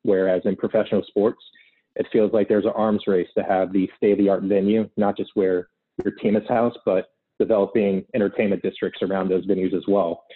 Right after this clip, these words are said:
So you might have more opportunities to create, um, engaging on-site experiential spaces, um, whether they're one-offs or whether they are permanent.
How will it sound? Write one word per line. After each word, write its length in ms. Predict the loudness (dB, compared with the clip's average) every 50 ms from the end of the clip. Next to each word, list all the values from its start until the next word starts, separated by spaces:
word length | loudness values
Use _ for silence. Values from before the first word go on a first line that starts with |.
| -20 -20 -20 -20 -20 _ _
So 80 | -2 0
you 160 | 2 4 4
might 220 | 4 4 2 0 0
have 160 | 0 0 0
more 340 | 2 2 4 4 2 2 2
opportunities 720 | 0 0 -2 -4 -10 -8 -6 -4 0 0 0 -2 -2 -4
to 60 | -6
create, 460 | -6 -4 -4 -2 0 0 0 0 -2 -8 _ _ _ _ _ _
um, 500 | -4 -2 -2 0 -2 -2 -4 -6 -8 -10 -14 _ _ _ _ -20 _ _
engaging 840 | -2 -2 -2 0 2 2 2 2 0 0 0 0 0 0 0 -2 -6 -8
on-site 640 | -4 -2 -2 -2 -2 -4 -4 -2 0 0 0 -2 -4 -4 -8
experiential 680 | -8 -8 -8 -4 -2 0 2 2 2 0 0 -2 -6 -6 -4
spaces, 440 | -4 -4 -4 -2 -2 -4 -4 -4 -6 -10 _ _ _ _ _ _ -10
um, 320 | -6 -4 -2 -2 -2 0 0
whether 200 | 0 0 0 0
they're 220 | 0 0 -2 0
one-offs 500 | 0 0 0 2 2 2 0 -2 -4 -6 -4
or 60 | -2
whether 180 | 0 0 0 0
they 140 | 2 0
are 160 | 0 0 -2 -6
permanent. 460 | -14 -8 -4 -2 -2 0 0 0 -2